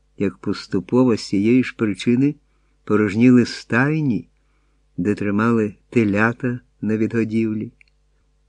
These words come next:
А коли Кароліні було років дванадцять, усе розвалилося остаточно. Продовольчу службу в армії ліквідували, військовий радгосп припинив своє існування,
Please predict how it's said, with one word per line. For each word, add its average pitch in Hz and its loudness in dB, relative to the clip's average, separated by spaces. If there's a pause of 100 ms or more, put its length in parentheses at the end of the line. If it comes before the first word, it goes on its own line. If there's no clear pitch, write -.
(100)
А 117 2
коли 156 6
Кароліні 170 6
було 135 6
років 147 4
дванадцять, 151 0 (340)
усе 160 2
розвалилося 147 4
остаточно. - -6 (760)
Продовольчу 147 2
службу 104 0
в 104 0
армії 104 0
ліквідували, 135 2
військовий 147 4
радгосп 104 0
припинив 101 -2
своє 104 -2
існування, 160 -2